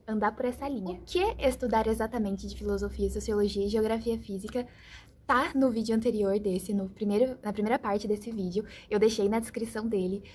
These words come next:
o link de sites que pegaram os últimos cinco anos de enem e colocaram em tabela as matérias que mais caíram. Então, é pra você ir certeiro nos seus estudos mesmo, só voltar no vídeo anterior e entrar nesses links. Bom, gente, eu acho que foi isso.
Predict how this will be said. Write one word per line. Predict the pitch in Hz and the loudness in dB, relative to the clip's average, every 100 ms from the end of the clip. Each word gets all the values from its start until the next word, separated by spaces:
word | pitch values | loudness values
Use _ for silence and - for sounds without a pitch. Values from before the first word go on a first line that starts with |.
| - - | -12 -2
o | |
link | 233 202 208 233 | 2 2 2 0
de | 208 | -2
sites | 233 - 196 196 - 262 - - - | -2 0 2 2 -2 -12 -16 -20 -14
que | - | -4
pegaram | 226 208 214 226 | 2 4 4 2
os | 214 | -2
últimos | 214 226 220 | 0 -2 0
cinco | 254 285 254 | -2 -2 0
anos | 226 220 | 2 4
de | |
enem | 214 202 190 214 - - - | 2 2 0 -4 -10 -18 -4
e | 220 220 | -2 -2
colocaram | 226 220 220 214 | 0 0 0 0
em | 226 | 2
tabela | 247 214 190 202 | 2 2 0 0
as | 214 208 | -2 -4
matérias | 202 196 190 | -4 -4 -6
que | - | -4
mais | 208 196 233 | -4 -2 -4
caíram. | - 214 190 190 196 - - | -4 -2 0 -2 -6 -12 -10
Então, | 208 208 208 226 - | -2 0 0 -4 -8
é | |
pra | - | -6
você | 214 220 | -4 -2
ir | 226 | -2
certeiro | - 277 370 254 220 | 0 0 2 2 4
nos | 214 220 | 2 0
seus | 220 208 | 0 -2
estudos | 220 202 190 208 202 | -4 -6 -2 -2 0
mesmo, | 185 180 208 - - | -4 -4 -6 -12 -14
só | - 247 | 0 2
voltar | 277 277 233 | 2 0 -2
no | |
vídeo | 220 214 | -2 -2
anterior | 214 214 208 196 | -2 -2 0 2
e | 214 | 2
entrar | 233 240 214 | 2 2 0
nesses | 202 220 277 | 0 0 0
links. | 285 185 320 | -2 -2 -4
Bom, | |
gente, | 302 302 254 285 | -2 -2 -2 -4
eu | 240 | -2
acho | 233 233 | 0 -2
que | 247 | -8
foi | 233 285 | -6 -2
isso. | 285 185 - | -2 -2 -4